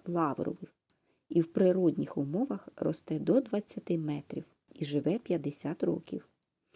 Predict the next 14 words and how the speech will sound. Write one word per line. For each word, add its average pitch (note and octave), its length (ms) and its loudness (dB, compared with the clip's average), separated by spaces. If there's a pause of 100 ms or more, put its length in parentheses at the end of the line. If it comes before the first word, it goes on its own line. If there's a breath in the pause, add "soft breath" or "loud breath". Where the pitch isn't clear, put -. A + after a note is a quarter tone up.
(300 soft breath)
Зацвітає E3 640 4
та D#3 120 -2
плодоносить D3+ 840 0
вирощене D#3 600 0
з - 80 -6
кісточки - 640 -4 (320 soft breath)
рослина D#3 640 0
через - 360 -4
п'ять-сім G3+ 680 -2
років - 520 -6 (260)
при C#3+ 160 0
дотриманні A#3+ 880 0
необхідних D3+ 720 -4
умов. D3+ 280 -6